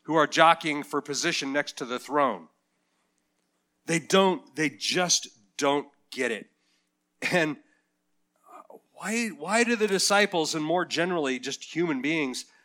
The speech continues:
have such difficulty in grasping the idea that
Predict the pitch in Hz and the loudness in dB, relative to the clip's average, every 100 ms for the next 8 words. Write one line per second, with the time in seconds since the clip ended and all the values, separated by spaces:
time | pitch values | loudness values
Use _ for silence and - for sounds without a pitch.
0 | _ _ _ - - 202 190 - 214 202 | _ _ _ -12 -2 0 0 0 -2 -4
1 | - 202 202 - 151 156 135 120 139 165 | -2 -4 -4 -4 -4 -4 -10 -4 0 0
2 | - 165 147 139 135 131 127 143 95 - | -2 -8 -8 -6 -4 -4 -6 -6 -6 -12
3 | _ _ _ _ 139 139 131 - | _ _ _ _ 4 6 6 2